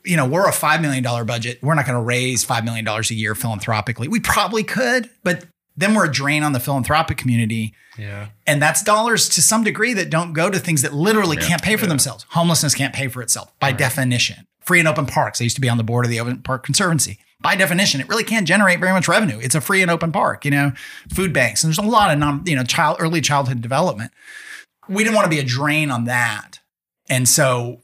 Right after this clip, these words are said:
Speaker 1: again, for us, we are a bit anomalous in that we have a paywall. We charge for subscriptions. We run it like a business. A lot of the nonprofit news sites, local ones, and there are more and more every day, which is great from a journalistic point of view.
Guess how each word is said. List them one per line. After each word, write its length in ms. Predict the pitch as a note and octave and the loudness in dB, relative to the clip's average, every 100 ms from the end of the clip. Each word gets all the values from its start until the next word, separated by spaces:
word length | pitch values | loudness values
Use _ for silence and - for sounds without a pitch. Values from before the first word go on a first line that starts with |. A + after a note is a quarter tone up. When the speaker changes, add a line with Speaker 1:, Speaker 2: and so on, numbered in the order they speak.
| - | -10
Speaker 1:
again, 260 | D#3+ C#3 C#3+ | -4 -2 -2
for 200 | C#3 C#3+ | 0 2
us, 520 | D#3+ C#3+ B2 - - - | 4 4 2 0 -2 -4
we 240 | C#3+ C#3+ | 0 2
are 140 | C#3 C3 | 2 0
a 40 | |
bit 180 | A#2+ F3 | 2 2
anomalous 540 | E3+ C#3+ C#3+ C3 A#2+ A#2+ | 4 4 2 2 0 0
in 60 | |
that 100 | A#2+ | -2
we 100 | B2 | -2
have 160 | A#2 A#2+ | 0 0
a 60 | A#2 | -2
paywall. 560 | - C3 B2 A#2 A2+ | -2 0 0 0 -2
We 80 | A#2 | -4
charge 300 | - C3+ A#2 | -4 -2 -4
for 100 | - | -2
subscriptions. 680 | - A2+ - B2 - A2 G2+ | -4 -4 -4 -4 -6 -8 -8
We 100 | A#2 | -8
run 300 | G#2+ A#2+ A#2 | -4 -2 -2
it 100 | A#2 | -2
like 160 | A2 G2+ | -6 -8
a 40 | |
business. 580 | G2+ G#2+ G2+ A2 F2+ - - _ - | -6 -4 -2 -4 -6 -8 -8 _ -4
A 60 | |
lot 400 | C3 B2 C3+ C3+ | -2 2 2 2
of 80 | B2+ | 2
the 60 | B2 | -2
nonprofit 640 | A#2+ A2+ G#2 A#2+ G#2 A#2 | -2 -2 -2 -2 -4 -6
news 280 | A2+ A2+ G#2+ | -6 -4 0
sites, 320 | - A2 G#2 A2+ | 0 0 -2 -2
local 300 | A#2 A#2 A2+ | -2 -2 -6
ones, 180 | G#2+ | -6
and 80 | A2 | -6
there 80 | A2 | -6
are 20 | |
more 280 | A2+ B2 C3 | -2 0 0
and 100 | A#2+ | 0
more 180 | A#2+ A2 | 0 0
every 200 | G#2+ G#2 | -2 -4
day, 320 | A2 B2 A2 | -2 -2 -2
which 220 | G2+ G2+ A2+ | -4 -6 -6
is 180 | G2 - | -6 -8
great 520 | - F#3+ G3+ B2 B2 - _ | -2 0 0 -2 -12 -18 _
from 140 | B2 | -2
a 40 | A#2+ | -2
journalistic 580 | G#2 C#3 C3+ A#2+ - G#2+ | -4 -4 -4 -2 -4 -4
point 180 | B2+ | -6
of 60 | A2 | -6
view. 200 | G#2+ G2 | -6 -12